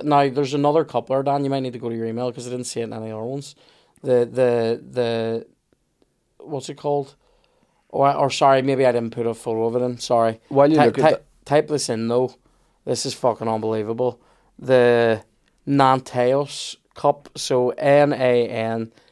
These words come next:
Speaker 1: T E O S.
Speaker 2: I think I played in that one
Speaker 1: Where
Speaker 2: with the
Speaker 1: do you
Speaker 2: Hollywood
Speaker 1: s-,
Speaker 2: Boys.
Speaker 1: where do you see this, bollocks?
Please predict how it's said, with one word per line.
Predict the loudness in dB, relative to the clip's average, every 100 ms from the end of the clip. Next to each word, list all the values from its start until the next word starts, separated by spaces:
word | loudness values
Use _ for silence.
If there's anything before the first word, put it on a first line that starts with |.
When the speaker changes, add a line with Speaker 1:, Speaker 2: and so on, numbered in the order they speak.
| _ -4
Speaker 1:
T | -2 0 -2 -4 -4
E | -4
O | -4 -4
S. | -4 -6 -6 -10 -14 -16 -10
Speaker 2:
I |
think | -6 -4
I | -4
played | -4 -6
in | -4
that | -4 0
one |
Speaker 1:
Where | 4 6
Speaker 2:
with | 6
the |
Speaker 1:
do | 4
you | 2
Speaker 2:
Hollywood | 0 0 -2
Speaker 1:
s-, | -4
Speaker 2:
Boys. | -18 -20 -20 -6
Speaker 1:
where | 4 4 6
do |
you | 2 0 -2
see | -2 0 0 2
this, | 0 -2
bollocks? | 0 2 2 2 -4 -12 -14